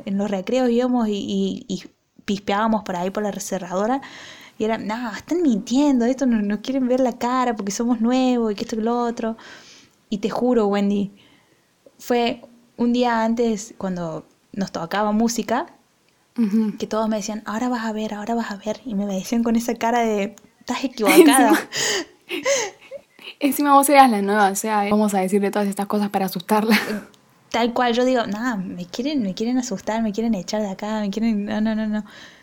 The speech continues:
Speaker 2: En mi colegio en primaria también estaban esas leyendas urbanas.
Speaker 1: Las historias. <laughs>
Speaker 2: No me acuerdo exactamente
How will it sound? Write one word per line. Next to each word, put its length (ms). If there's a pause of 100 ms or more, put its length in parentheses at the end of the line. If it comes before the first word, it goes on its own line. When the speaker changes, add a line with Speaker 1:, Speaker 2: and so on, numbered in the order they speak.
(200)
Speaker 2:
En 160
mi 100
colegio 400
en 60
primaria 380
también 320
estaban 460
esas 540 (400)
leyendas 580
urbanas. 480
Speaker 1:
Las 120
historias. 800
<laughs> 1000
Speaker 2:
No 120
me 80
acuerdo 280
exactamente 1040